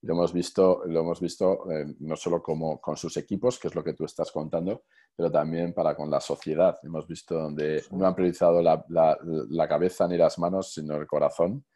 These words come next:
Speaker 1: y lo han puesto al servicio de los demás, eh, con grandísimos gestos. Hemos visto compañías que,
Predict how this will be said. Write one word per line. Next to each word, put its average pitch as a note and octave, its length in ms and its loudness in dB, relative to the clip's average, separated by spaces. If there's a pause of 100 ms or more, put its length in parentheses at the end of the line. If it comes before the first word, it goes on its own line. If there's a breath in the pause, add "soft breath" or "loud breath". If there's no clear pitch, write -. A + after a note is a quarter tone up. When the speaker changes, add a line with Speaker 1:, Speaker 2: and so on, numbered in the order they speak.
(300 soft breath)
Speaker 1:
y E2+ 80 -4
lo E2+ 120 6
han F2+ 120 2
puesto G2 280 2
al F#2+ 60 6
servicio F2+ 500 0
de E2+ 60 4
los E2 160 0
demás, E2+ 440 -2 (460)
eh, D#2 340 -8
con D#2+ 300 -2
grandísimos D#2+ 580 -2
gestos. - 380 -6
Hemos C#2 220 -10
visto D2 280 -8
compañías D2+ 560 -6
que, D2 320 -2